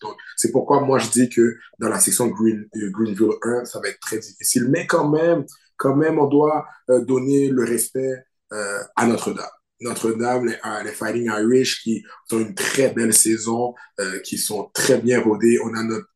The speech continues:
euh, Québécoise, Cassonne Prosper, qui nous rend fiers. Super partie, là, de, elle a joué vingt-sept minutes en première ronde. Six points,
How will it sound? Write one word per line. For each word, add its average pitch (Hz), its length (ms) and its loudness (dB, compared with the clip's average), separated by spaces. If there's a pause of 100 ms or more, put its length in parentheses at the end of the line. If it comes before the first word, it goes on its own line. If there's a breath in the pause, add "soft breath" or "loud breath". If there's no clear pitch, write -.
(180)
euh, 107 260 0
Québécoise, 120 760 -4
Cassonne 131 420 -2
Prosper, 120 520 -2
qui 110 120 -4
nous 107 160 -2
rend 104 220 -8 (160)
fiers. 131 300 4 (280 loud breath)
Super - 560 4
partie, 151 340 -2
là, 147 160 6
de, 127 80 2 (240)
elle 127 80 0
a 120 40 -2
joué 131 200 4
vingt-sept 151 380 0
minutes 147 360 0 (240)
en 123 80 0
première 127 400 0
ronde. 127 300 -2 (180)
Six - 380 2
points, 156 340 0